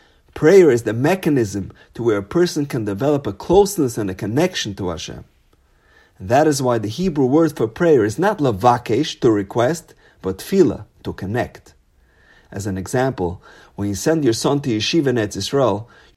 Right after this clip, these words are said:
you should never give him an unlimited credit card, because you'll never hear from him again.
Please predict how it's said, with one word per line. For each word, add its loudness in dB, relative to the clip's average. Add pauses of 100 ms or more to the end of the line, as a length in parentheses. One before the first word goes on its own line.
(140)
you -2
should -2
never 4
give 4
him 2
an 0
unlimited 4
credit 0
card, -10 (460)
because -6
you'll -4
never 0
hear 0
from -4
him -4
again. -12